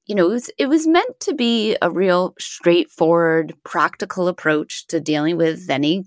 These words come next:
type of conflict that might arise in the workplace. And in it, I sort of outlined this, this very clear step-by-step process. Um, it was very neat and tidy <laughs> is how I think of it. Um,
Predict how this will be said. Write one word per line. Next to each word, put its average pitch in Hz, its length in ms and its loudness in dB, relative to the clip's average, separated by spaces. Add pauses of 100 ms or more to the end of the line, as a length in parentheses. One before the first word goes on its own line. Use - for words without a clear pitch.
type 151 200 -4
of 208 120 -6
conflict 143 420 -6
that - 240 0
might 147 240 0
arise 143 460 -4
in 151 100 -4
the 170 80 -4
workplace. - 680 -4 (500)
And 170 520 0 (360)
in 359 160 4
it, 294 180 2
I 214 140 4
sort 214 180 -2
of 208 180 -2
outlined 196 440 2
this, 185 320 -4
this 180 260 0
very 190 240 4
clear 185 680 0 (480)
step-by-step 294 680 -2
process. 190 840 -2 (100)
Um, 165 300 0 (140)
it - 60 0
was 226 180 -2 (160)
very 370 240 4
neat 247 440 0
and 185 160 -4
tidy - 460 -6 (240)
<laughs> - 240 -10
is 233 140 0
how 202 160 4
I 190 100 4
think 170 220 -2
of 170 100 -2
it. 156 160 0 (420)
Um, 185 340 4